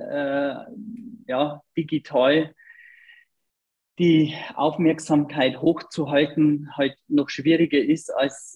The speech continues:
in einem Saal am Dorfwirtshaus. Wir haben's versucht, auch, äh, das, was wir zeigen und was der Bürgermeister vermittelt,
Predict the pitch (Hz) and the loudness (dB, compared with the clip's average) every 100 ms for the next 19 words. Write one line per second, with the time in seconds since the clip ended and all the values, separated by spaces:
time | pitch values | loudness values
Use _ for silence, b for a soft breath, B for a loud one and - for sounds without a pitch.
0 | - 147 151 - 127 151 143 139 - 120 | -2 2 2 0 0 2 4 2 0 0
1 | 123 151 143 - 131 135 135 160 160 170 | 2 2 0 -4 -4 -4 -2 -4 -2 -4
2 | 180 - 175 208 - _ b b b b | -4 -6 -4 -4 -6 _ b b b b
3 | _ _ _ 147 151 147 151 151 165 - | _ _ _ -4 -2 0 0 0 -2 -8
4 | - _ _ _ _ _ - 165 151 202 | -20 _ _ _ _ _ -10 -6 -4 0
5 | 202 - - 135 160 160 - 139 147 147 | -2 -2 -2 2 2 0 -4 0 2 4
6 | 143 160 139 160 170 160 160 156 143 170 | 2 -2 -2 -4 -2 -4 -2 -4 -4 -2
7 | 165 151 135 151 151 143 143 165 151 139 | 0 0 0 -2 -2 -2 0 0 0 0
8 | 151 - 147 - 147 175 170 160 | -2 -6 -10 -2 -2 0 -2 -4